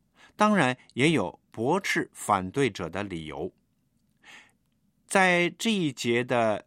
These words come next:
结束以先，最后让我们都来听听他们怎样回应这些反驳，怎样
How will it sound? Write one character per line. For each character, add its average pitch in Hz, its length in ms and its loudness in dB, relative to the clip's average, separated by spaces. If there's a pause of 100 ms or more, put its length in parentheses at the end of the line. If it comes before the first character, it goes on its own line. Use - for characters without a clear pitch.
(120)
结 135 240 0
束 165 320 0
以 95 160 -6
先， 175 360 0 (680)
最 220 160 4
后 185 340 0
让 196 240 2
我 131 140 2
们 120 300 -2 (260)
都 208 140 4
来 143 180 2
听 208 280 -2
听 156 320 -4
他 - 140 0
们 135 220 0
怎 92 320 -2
样 113 180 0
回 104 380 -4
应 185 320 0
这 123 120 -6
些 110 160 -4
反 82 360 -6
驳， 90 280 -6 (440)
怎 127 280 2
样 160 240 0